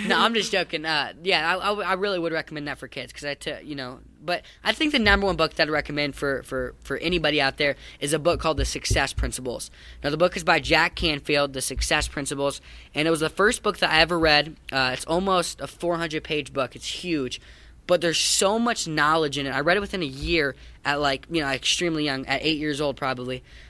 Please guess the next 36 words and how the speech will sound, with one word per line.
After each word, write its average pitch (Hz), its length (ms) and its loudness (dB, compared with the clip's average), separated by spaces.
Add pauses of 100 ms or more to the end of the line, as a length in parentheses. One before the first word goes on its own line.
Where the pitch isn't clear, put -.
(120)
And 151 260 2 (180)
it's 170 160 0
changed 214 260 2
my 151 100 2
life. 139 240 4
It - 40 -16
talks 156 200 0
about 147 140 -2
taking 165 260 -6
responsibility. 143 640 -2
It 120 40 -8
talks 147 160 -4
about 147 160 -2
believing 147 380 0
in 135 60 -4
yourself, 127 340 -6
confidence, 147 640 -4 (340)
all 180 200 8
the 190 120 2
stuff 151 300 0
that 147 80 -6
you 143 160 -4
need. 143 340 0 (460)
Probably 160 240 2
that, 151 140 -2
that's 170 200 2
the 175 60 -6
book 147 180 -4
I'd 139 120 -2
recommend, 131 320 -6
The 131 40 -10
Success 139 360 -4
Principles, 135 320 -10
a-, 156 200 -2
at 156 140 2
least 185 320 -2